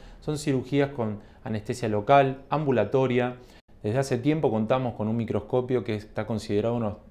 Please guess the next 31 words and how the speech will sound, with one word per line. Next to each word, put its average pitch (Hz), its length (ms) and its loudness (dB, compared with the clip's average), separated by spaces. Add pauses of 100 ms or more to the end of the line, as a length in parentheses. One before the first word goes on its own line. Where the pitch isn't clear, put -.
de 107 100 -10
los 98 120 -4
mejores 113 360 -4
del 110 120 -2
mundo 131 360 -2
para 95 200 -2
poder 107 200 0
realizar 104 320 -4
esta 104 160 -8
cirugía, 131 500 -4
que 123 60 -6
es 104 40 -2
un 95 60 -4
microscopio 98 480 -4
Carl - 160 0
Zeiss, 147 460 2 (480)
Lumera 107 480 0
I, 143 320 -4 (560)
que 107 180 0
es, 135 260 -6 (120)
permite 135 340 -2
una 113 320 0 (160)
visualización 110 960 -2 (800)
casi 113 260 -4
perfecta 143 800 0
de - 60 -4
lo 98 140 0
que 117 80 0
es 117 40 0
la 110 120 0
retina 131 580 0